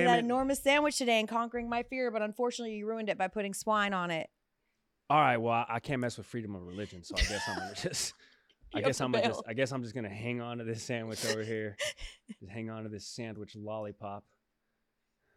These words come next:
Speaker 1: What's next in the rundown? <laughs>
Speaker 2: Weenies.
Speaker 1: Oh, say, hell yeah. Hell yeah. Now that's a meat I can get behind.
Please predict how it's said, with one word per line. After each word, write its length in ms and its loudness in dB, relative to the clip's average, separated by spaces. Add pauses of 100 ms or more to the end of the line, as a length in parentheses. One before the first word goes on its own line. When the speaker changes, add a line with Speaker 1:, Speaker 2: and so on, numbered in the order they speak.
(520)
Speaker 1:
What's 200 -6
next 240 0
in 40 -2
the 80 -2
rundown? 460 -2 (500)
<laughs> 0 - (2000)
Speaker 2:
Weenies. 540 4 (400)
Speaker 1:
Oh, 260 12
say, 320 10
hell 260 8
yeah. 420 2 (420)
Hell 500 6 (220)
yeah. 500 10 (240)
Now 200 4
that's 280 12
a 60 8
meat 320 8
I 140 8
can 200 -4
get 240 12
behind. 480 0